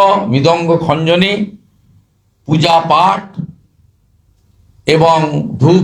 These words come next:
ধুনা, জগন্নাথ দেবের বিশেষ পুরীর অনুকরণে প্রসাদ, একেবারে নিয়ম নিষ্ঠা মেনে যেভাবে হয় সেইভাবে সর্বত্র পালন করুন। রথের মেলাতে সবাই আসবেন, কিন্তু রথের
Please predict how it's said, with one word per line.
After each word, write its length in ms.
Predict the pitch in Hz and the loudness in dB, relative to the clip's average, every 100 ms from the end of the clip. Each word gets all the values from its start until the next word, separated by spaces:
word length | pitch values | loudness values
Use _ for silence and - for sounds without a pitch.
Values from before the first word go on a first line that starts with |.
| - | 2
ধুনা, 340 | 131 170 185 190 - - - _ _ _ _ _ _ _ _ _ _ - | 2 4 2 2 -2 -10 -20 _ _ _ _ _ _ _ _ _ _ -2
জগন্নাথ 440 | 131 160 170 175 170 | 0 2 0 0 0
দেবের 300 | 170 160 170 | 2 2 2
বিশেষ 380 | 143 131 185 175 - - - - - - | 0 0 2 2 -2 -6 -12 -18 -20 -12
পুরীর 360 | 139 165 196 180 170 | 0 2 2 2 2
অনুকরণে 560 | 175 170 165 165 170 170 | 2 2 2 2 0 -2
প্রসাদ, 400 | 165 - 208 208 - - - - _ _ _ _ _ _ - | -2 0 2 2 -2 -18 -20 -20 _ _ _ _ _ _ -4
একেবারে 460 | 156 180 180 175 170 | 0 0 2 2 2
নিয়ম 240 | 160 175 170 | 2 0 0
নিষ্ঠা 300 | 160 - 165 | 0 0 0
মেনে 240 | 151 147 147 | 0 0 0
যেভাবে 380 | 143 135 135 135 | 0 0 0 0
হয় 320 | - 151 202 - - - - _ _ | 0 0 0 -4 -10 -20 -20 _ _
সেইভাবে 440 | - 143 151 147 151 | -4 0 2 2 0
সর্বত্র 460 | - 139 123 127 - 139 | 0 -2 -2 -2 -2 0
পালন 260 | 127 156 185 | 0 2 2
করুন। 280 | 185 208 220 - - - _ _ _ _ _ - - _ _ _ - | 2 2 2 -2 -18 -20 _ _ _ _ _ -20 -20 _ _ _ -2
রথের 360 | 135 151 185 180 | 0 2 2 2
মেলাতে 380 | 165 170 190 202 - | 2 4 2 0 -2
সবাই 240 | 180 196 202 | 2 2 2
আসবেন, 360 | 196 185 185 240 226 | 2 2 0 0 0
কিন্তু 200 | 202 185 | 0 2
রথের 360 | 160 156 190 | 2 2 0